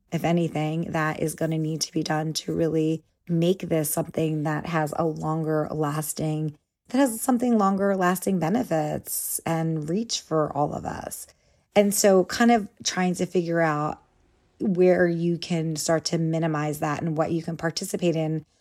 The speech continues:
at a community level that can really make a difference in the bigger picture. So they talk about that there are these groups out there called zero waste groups.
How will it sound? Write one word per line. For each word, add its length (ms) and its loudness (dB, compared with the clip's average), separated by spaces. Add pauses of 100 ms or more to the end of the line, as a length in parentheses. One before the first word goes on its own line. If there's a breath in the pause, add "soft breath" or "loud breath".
(200)
at 120 2
a 60 -2
community 560 -2
level 540 -2 (140)
that 220 -2
can 240 -4
really 420 -4 (340)
make 300 2
a 60 0
difference 600 0
in 140 -2
the 80 0
bigger 300 0
picture. 600 -6 (280 soft breath)
So 140 2
they 120 8
talk 300 0
about 340 0
that 280 0
there 260 2
are 440 -2
these 340 -4
groups 340 0
out 180 2
there 180 2
called 340 -4
zero 340 0
waste 360 4
groups. 520 -6